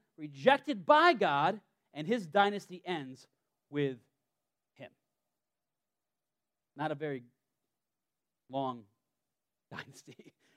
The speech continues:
Not only is it not everlasting, it's just him. <laughs> The dynasty of me.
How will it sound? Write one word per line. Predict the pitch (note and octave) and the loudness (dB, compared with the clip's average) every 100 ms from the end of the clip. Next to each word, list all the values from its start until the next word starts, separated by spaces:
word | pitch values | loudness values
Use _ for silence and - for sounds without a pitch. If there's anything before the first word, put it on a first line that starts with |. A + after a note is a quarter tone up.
| _ | _
Not | G#3 B3+ | 4 4
only | B3 | 4
is | G3+ | 4
it | G3+ | 4
not | G3+ G3+ | 2 2
everlasting, | G3+ F#3 E3+ F3+ - G#3 | 0 0 0 0 -2 -8
it's | F3 | -8
just | E3+ C#3 | -8 -10
him. | E3+ A#2+ - - _ - _ - | -8 -8 -10 -20 _ -20 _ 0
<laughs> | F#4 - _ _ | 0 0 _ _
The | G#3+ | 2
dynasty | - A3+ C4+ - B3+ G#3 | 4 4 2 -2 -4 2
of | G3 F3+ | 2 2
me. | F#3+ A2 | -4 -4